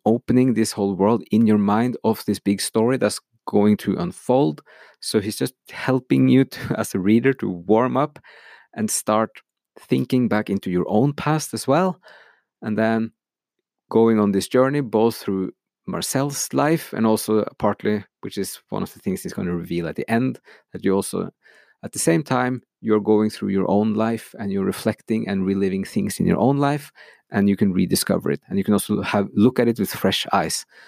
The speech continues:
So you kind of re-, um,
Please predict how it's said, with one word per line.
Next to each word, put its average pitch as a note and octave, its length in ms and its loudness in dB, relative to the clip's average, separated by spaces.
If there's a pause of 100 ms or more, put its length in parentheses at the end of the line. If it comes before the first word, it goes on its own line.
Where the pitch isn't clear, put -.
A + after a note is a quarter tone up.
(160)
So - 120 -4
you G#2+ 40 2
kind G#2+ 160 0
of - 200 -8
re-, G#2+ 420 -2 (920)
um, - 280 -10